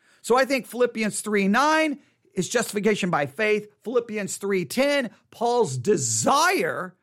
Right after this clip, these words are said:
to experience these things in the most full way possible, and that will not happen unless he experiences the resurrection of the dead.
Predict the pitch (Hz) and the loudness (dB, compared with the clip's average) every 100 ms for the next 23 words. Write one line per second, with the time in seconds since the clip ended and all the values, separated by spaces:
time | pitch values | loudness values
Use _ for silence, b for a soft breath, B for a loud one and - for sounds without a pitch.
0 | _ _ _ - 240 214 208 - - 330 | _ _ _ -2 2 2 0 -4 0 2
1 | 339 262 - 226 214 226 220 214 - 220 | 4 0 -2 -4 -2 -2 -2 -4 -4 -2
2 | 214 202 202 190 - - - 302 302 302 | 0 2 4 4 0 -10 -8 0 2 2
3 | 294 208 247 226 214 - 214 214 202 214 | 2 2 2 2 0 -4 -2 -2 -2 -4
4 | 190 208 208 B B 147 139 180 208 208 | 0 -2 -2 B B -6 -2 0 0 -2
5 | 185 180 180 - 160 160 - 156 147 b | -2 0 0 0 -2 -2 -2 -4 -6 b
6 | - 135 135 180 190 131 - _ 175 151 | -6 -2 2 2 2 -2 -10 _ -4 -4
7 | - 170 160 160 131 165 131 135 143 139 | -6 -6 -4 -4 -4 -6 -2 0 0 0
8 | 131 127 143 120 127 | -4 -2 -4 -4 -6